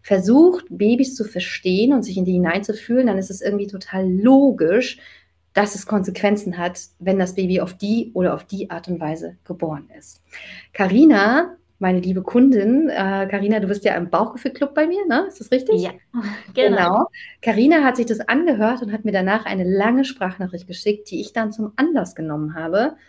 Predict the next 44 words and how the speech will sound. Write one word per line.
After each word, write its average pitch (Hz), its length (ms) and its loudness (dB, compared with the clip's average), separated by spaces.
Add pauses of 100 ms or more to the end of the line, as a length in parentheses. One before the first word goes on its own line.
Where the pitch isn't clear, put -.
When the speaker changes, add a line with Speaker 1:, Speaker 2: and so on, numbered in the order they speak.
(380)
Speaker 1:
Carina 202 340 2
zu 220 80 -10
fragen, 175 480 -4
ob 170 160 -12
sie 170 160 -8
heute 165 220 -8
live 151 260 -10
mit 151 160 -14
mir 143 80 -12
geht. 156 280 -10 (640)
Carina, 175 500 -2 (220)
stell 226 300 4
dich 254 200 -2
kurz 262 300 2
einmal 190 340 -2
selber 226 340 2
vor. 311 540 -2 (340)
Ähm, 185 800 0
du 214 80 -2
musst 262 220 2
uns 208 120 -2
nicht 269 160 2
sagen, 208 220 0
wie 214 100 0
alt 247 220 2
du 294 80 0
bist, 262 360 -4
aber 214 580 0 (100)
das 190 160 -10
wievielte 254 300 0
Kind 320 240 2
du 269 140 -4
bekommen 254 340 -2
hast, - 160 -6
wie 156 100 -4
alt 302 200 0
dein 240 120 0
Baby 175 260 -4
ist, - 200 -6
das 214 120 -8
wäre 196 120 -4
vielleicht 208 240 -4
ganz 202 220 -4
interessant. 220 500 -4